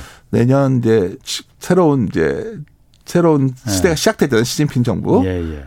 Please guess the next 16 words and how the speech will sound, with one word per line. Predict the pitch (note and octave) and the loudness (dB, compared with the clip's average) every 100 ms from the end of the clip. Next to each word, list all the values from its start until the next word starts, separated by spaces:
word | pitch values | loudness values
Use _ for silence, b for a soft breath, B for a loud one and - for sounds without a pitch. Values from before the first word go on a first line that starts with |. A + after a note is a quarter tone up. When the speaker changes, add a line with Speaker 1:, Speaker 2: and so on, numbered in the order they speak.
| - | -6
Speaker 1:
그럼 | G#3 | -2
그때 | - - F#3 | -2 0 2
되면 | C#3+ C#3 B2+ | 2 0 0
이제 | A2 B2 | -2 -2
좀 | G#2 G#2 | -4 -6
약간 | D#2+ - | -8 -8
그래도 | C3 G#2+ | -6 -6
부양책을 | B2+ A#2+ B2 - G#2 | -2 -2 -2 -2 -4
Speaker 2:
음. | |
Speaker 1:
내놓고 | - - D#2+ D#2 B1+ E2 | -2 -4 -4 -4 -6 -6
하겠죠. | - F#3 - - - - C3+ - | -4 -4 -4 -10 -10 -12 -14 -6
근데 | C3+ | -6
그 | - D#3 | 0 -2
시간까지 | - B3+ C4 - D#3+ | 0 0 0 0 0
우리는 | B2+ A#2+ D3 D#3 F#3 A#2 - | 0 0 2 2 0 -2 -4
Speaker 2:
음. | G#2+ E2+ | -4 -4